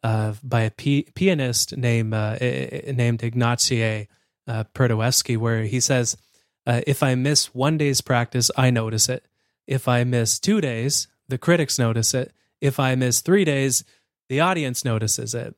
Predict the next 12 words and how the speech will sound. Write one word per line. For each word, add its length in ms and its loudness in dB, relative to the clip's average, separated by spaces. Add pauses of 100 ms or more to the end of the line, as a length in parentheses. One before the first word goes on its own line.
(100)
And 300 2
I 140 2
think 280 0
a 80 -4
similar 520 0
thing 260 -4
could 220 2
be 140 2
true 380 -2 (400)
with 160 -2
meditation, 680 0
where, 380 -4